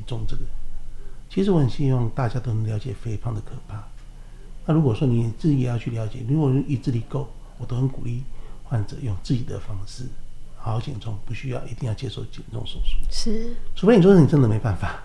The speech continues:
Speaker 2: 对，或者是真的是高度肥胖的话。
Speaker 1: 对，或-，对，那就没办法。
Speaker 2: 是。
Speaker 1: 或者是今天，那你已经尝试过非常多，
Speaker 2: 嗯。
Speaker 1: 然后体重就来来回回的，那你就真的是，你就知道说你这个人大概就没有什么意志力了。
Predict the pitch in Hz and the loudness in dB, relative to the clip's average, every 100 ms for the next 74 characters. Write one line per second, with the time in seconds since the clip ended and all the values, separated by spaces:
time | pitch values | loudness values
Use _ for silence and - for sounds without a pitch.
0 | - - 220 202 311 240 233 269 277 269 | -6 -2 0 0 0 -2 -4 -2 0 0
1 | 254 254 - 269 277 285 254 202 185 - | 0 -2 0 2 2 0 -2 -4 -4 -4
2 | 208 196 180 165 180 185 - 165 131 135 | -4 4 6 8 8 6 8 8 8 6
3 | 143 131 113 123 110 101 117 196 196 139 | 4 4 4 4 2 0 0 0 2 2
4 | 117 147 143 143 143 147 - - - - | 0 0 0 0 0 -2 -4 -8 -8 -2
5 | 147 147 120 110 139 113 127 147 147 139 | 2 4 6 4 2 2 2 2 2 2
6 | 131 107 - - 131 120 123 139 117 151 | 2 4 4 4 4 4 4 2 0 2
7 | 143 135 127 123 117 123 120 120 135 135 | 2 4 2 2 0 0 0 2 2 0
8 | - - - - - 127 131 127 127 127 | 2 2 2 2 0 0 0 -2 2 2
9 | 117 - 135 127 117 135 135 135 135 127 | 2 -2 -2 -2 2 2 2 2 2 0
10 | 110 127 110 104 107 120 120 123 117 110 | 0 0 0 -2 -6 -4 -4 -4 -2 -4
11 | - - - - 302 240 294 - 311 294 | -2 -2 0 4 8 8 8 8 10 10